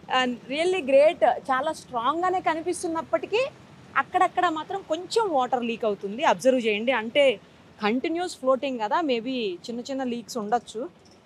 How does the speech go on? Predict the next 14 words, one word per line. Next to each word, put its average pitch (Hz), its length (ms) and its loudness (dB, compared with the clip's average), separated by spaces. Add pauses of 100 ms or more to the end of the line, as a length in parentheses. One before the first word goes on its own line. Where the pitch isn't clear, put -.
(120)
వాటి 220 220 4
వల్ల 247 140 2
పెద్దగా 220 640 0
ఎఫెక్ట్ 220 320 -6
ఉండకపోవచ్చులే. 240 680 -2
కానీ, 277 340 -6 (520)
ఆ, 226 60 -8
మొత్తానికైతే 294 640 0
మాకు 302 380 0
చూడగానే 339 420 4
కొంచెం 254 260 -6
సర్ప్రైజింగ్ 269 520 -2
అనిపించింది. 220 720 -4 (560)
ఆ, 196 480 -2